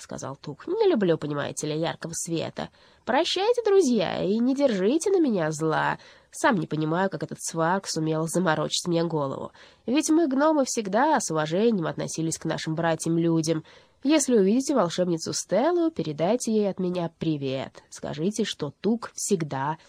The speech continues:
к ее услугам". И гном исчез в темноте подземелья. Ная с грустью посмотрела ему вслед.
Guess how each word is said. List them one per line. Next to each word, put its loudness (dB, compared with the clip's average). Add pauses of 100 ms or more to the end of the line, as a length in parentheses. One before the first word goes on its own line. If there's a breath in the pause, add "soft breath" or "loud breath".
к -2
ее 0
услугам". -8 (600 loud breath)
И -2
гном 6
исчез 0
в -16
темноте -4
подземелья. -4 (200)
Ная -4
с -6
грустью -2
посмотрела -2
ему 0
вслед. -6